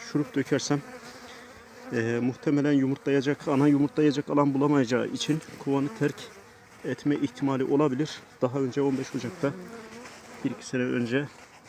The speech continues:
on beş Ocak'ta petek gözlerine, e, deki balı komple kovan dip tablasına döküp, e, propolisle temizleyemeyince, propolis bulup temizleyemeyince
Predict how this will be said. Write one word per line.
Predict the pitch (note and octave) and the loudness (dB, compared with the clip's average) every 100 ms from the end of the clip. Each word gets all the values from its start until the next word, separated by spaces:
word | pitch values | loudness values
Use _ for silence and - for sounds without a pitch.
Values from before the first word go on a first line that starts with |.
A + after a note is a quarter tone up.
| - F3 F#3 F#3 - - - | -20 -16 -14 -14 -16 -18 -12
on | - C3 | -6 -2
beş | B2+ - | -4 -4
Ocak'ta | - B2+ B2 - C#3 C3 - - - - - - - - | -4 -4 -4 -2 -4 -4 -16 -20 -20 -20 -20 -20 -20 -12
petek | B2 - C3+ - - | -8 -4 -6 -6 -4
gözlerine, | B2+ A#2 A#2 B2 B2+ - _ _ - - - - - | -2 -2 -4 -4 -4 -8 _ _ -20 -20 -20 -20 -10
e, | A#2+ A#2 A2+ A2+ A2+ | -4 -2 -2 -2 -2
deki | B2 - C#3+ A#2+ C#3 | -2 2 0 0 0
balı | B2 C3+ C3+ - - | 2 2 0 -8 -20
komple | - C3+ B2 - C3+ - _ | -4 -2 -2 -2 -2 -4 _
kovan | - B2+ B2+ | -4 -2 -2
dip | - - | -6 -4
tablasına | B2+ A#2+ - B2+ | 0 0 -2 -2
döküp, | B2 - E3 - - - - - - - - - _ - | -2 -2 -6 -8 -20 -20 -20 -20 -20 -20 -20 -20 _ -18
e, | D3 C3 A2+ A2 A2+ G#2 - - - - - G3 - - - _ - | -10 -8 -6 -8 -10 -14 -18 -20 -20 -20 -20 -20 -20 -20 -20 _ -6
propolisle | C3+ C3 C3 C3 - C#3 | -4 -2 -4 -4 -2 -4
temizleyemeyince, | A#2+ C#3 C3 B2 C3+ C3+ B2 A#2 B2+ C#3 - _ _ _ - - - | -2 -2 0 0 0 0 0 -2 -2 -2 -8 _ _ _ -20 -20 -6
propolis | C3 - C#3 - | -6 -2 -6 -4
bulup | B2+ B2+ - | -6 -6 -2
temizleyemeyince | C3 C3 B2 C3 C3 C3 A2+ C3+ | 0 0 0 -2 -2 -4 -4 -6